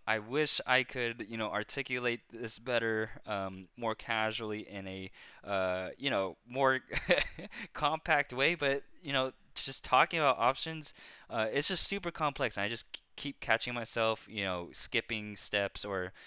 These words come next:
um, you know, remembering times when I was, like, new to options trading, and I wish that someone would explain it to me this way. Um, 'cause, you know, it's easy for someone to explain something to you, you know, especially in person, and you're just like, "Mm-hmm,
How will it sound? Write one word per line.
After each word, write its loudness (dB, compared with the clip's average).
um, -6
you -8
know, -4
remembering -2
times -2
when -8
I 0
was, -4
like, -6
new -8
to -8
options -4
trading, -6
and -12
I -6
wish -4
that -4
someone -6
would -4
explain -4
it -10
to -8
me -8
this -6
way. -6
Um, -6
'cause, -8
you -6
know, -2
it's -4
easy -4
for -2
someone -2
to -4
explain -6
something -8
to -10
you, -6
you -8
know, -4
especially 0
in -6
person, -4
and -8
you're -4
just -6
like, -2
"Mm-hmm, -10